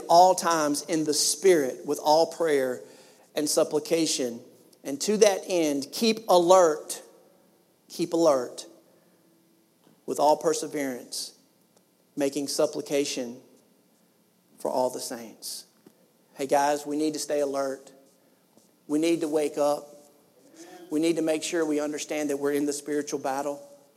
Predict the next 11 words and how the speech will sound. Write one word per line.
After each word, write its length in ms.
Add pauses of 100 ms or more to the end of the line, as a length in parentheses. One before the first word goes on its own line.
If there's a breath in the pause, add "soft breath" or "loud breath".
(400 loud breath)
You 140
need 220
to 60
know 200
that 220
you 160
are 180
a 140
targeted 600
enemy 440
of 340